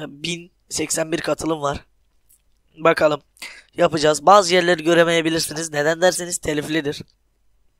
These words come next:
Onu da söyleyeyim. Ee, YouTube'un şartlarıdır vesairedir. Hani bunları korumak için bazı yerleri bulur atacağım. Ee, hele ki zaten adama özelden şifreyi vesaire Gmail'i verirken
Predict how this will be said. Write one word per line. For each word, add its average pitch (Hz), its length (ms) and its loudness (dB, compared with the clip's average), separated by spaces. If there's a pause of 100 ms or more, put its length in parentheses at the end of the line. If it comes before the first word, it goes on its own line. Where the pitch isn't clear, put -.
(240)
Onu 156 220 -4
da 156 180 4
söyleyeyim. 151 400 -2 (580)
Ee, - 80 -6
YouTube'un 151 600 -2
şartlarıdır 151 720 0
vesairedir. 160 720 -2 (380)
Hani 147 200 -8
bunları 151 300 -2
korumak 151 440 -2
için - 280 -8 (160)
bazı 147 320 2
yerleri 139 260 -4
bulur 160 200 -2
atacağım. 180 340 -2 (600)
Ee, - 40 -8
hele 156 300 2
ki 156 120 -8
zaten 151 280 0
adama 147 280 -4
özelden 139 340 -4
şifreyi 139 420 -4
vesaire 135 420 -6
Gmail'i 131 280 -10
verirken 156 460 -2